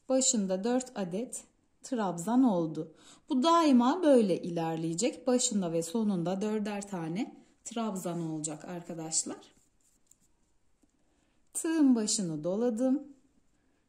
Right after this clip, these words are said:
Şu burada ters V şeklinde bir görüntü oluştu. Bu V'nin tam ortasından tığı geçirdim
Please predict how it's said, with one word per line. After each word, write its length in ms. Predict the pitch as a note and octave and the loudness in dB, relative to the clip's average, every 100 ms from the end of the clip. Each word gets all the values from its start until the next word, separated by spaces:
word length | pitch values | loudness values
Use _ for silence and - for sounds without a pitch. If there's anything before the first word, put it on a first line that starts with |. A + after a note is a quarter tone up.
| _ | _
Şu 840 | - - - - - E4 B3+ C#4 - _ - | 4 6 8 6 6 4 4 2 -8 _ 0
burada 600 | D#4 A#3 G3 F#3+ A3 - | 2 2 0 -2 -4 -10
ters 520 | - C4+ C#4 C#4 - | 0 2 2 0 -4
V 260 | A3 A3 A3 | 0 0 0
şeklinde 880 | - A3+ G3 F#3+ F3+ E3+ E3 E3 - _ _ _ _ _ | 0 -2 -4 -4 -2 0 -2 -4 -8 _ _ _ _ _
bir 140 | C4 B3 | 0 0
görüntü 520 | G3+ G3+ G3 F3+ - | 2 0 0 -4 -4
oluştu. 840 | F#3 G#3+ C4 C4 - - B3+ B3+ B3 - _ _ _ _ _ _ _ _ _ _ _ | -4 -2 -2 2 0 0 -2 -2 -8 -20 _ _ _ _ _ _ _ _ _ _ _
Bu 200 | D4+ C#4+ | -4 2
V'nin 400 | D4+ C#4+ A3+ A3 | 4 6 6 2
tam 360 | A3 C#4 C4 B3 | 0 0 2 2
ortasından 840 | A#3 G#3 - G3 - F3 D#3+ D#3+ | 0 -2 -6 -10 -6 -4 -4 -6
tığı 340 | - B3 G#3+ F3+ | -6 -2 -2 -2
geçirdim 840 | A3 A#3 - A#3+ F3+ D#3+ E3 G#3+ | -4 -2 -2 -2 -4 -4 -4 -4